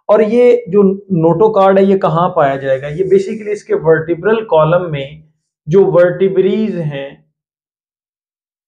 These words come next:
उसमें मसलन एक वर्टिब्री ये है, दूसरी वर्टिब्री ये है, तो यहाँ पर दरमियान में एक छोटा सा एक hole है, एक canal है, उसके अंदर ये जो है वो पाया जाता है notochord।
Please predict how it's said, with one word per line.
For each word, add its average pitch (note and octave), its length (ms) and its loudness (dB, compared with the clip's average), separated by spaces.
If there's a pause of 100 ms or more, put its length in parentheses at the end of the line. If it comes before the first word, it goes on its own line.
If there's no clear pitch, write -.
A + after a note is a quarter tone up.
(420)
उसमें A3+ 720 0
मसलन G3 480 0
एक G#3 360 4
वर्टिब्री G3 480 0
ये F3+ 300 0
है, F#3 420 0
दूसरी F#3+ 380 -4
वर्टिब्री D#3 500 -4
ये D3 220 -2
है, E3+ 60 6
तो F3 100 -4
यहाँ F3 320 -2
पर G3+ 220 -4
दरमियान E3 580 -2
में D#3 320 -10 (360)
एक F#3+ 380 2
छोटा E3+ 280 -2
सा F3+ 240 -4 (640)
एक - 300 0 (260)
hole A3 320 4
है, D#3+ 240 -2
एक D#3+ 280 -6
canal F3 480 0
है, D#3 140 0
उसके E3 320 -4
अंदर C3+ 280 -2
ये C3 180 -4
जो C3 140 -6
है C3 100 0
वो C3+ 160 -2
पाया B2+ 300 0
जाता B2+ 380 -4
है C#3 160 -6
notochord। B2 840 -8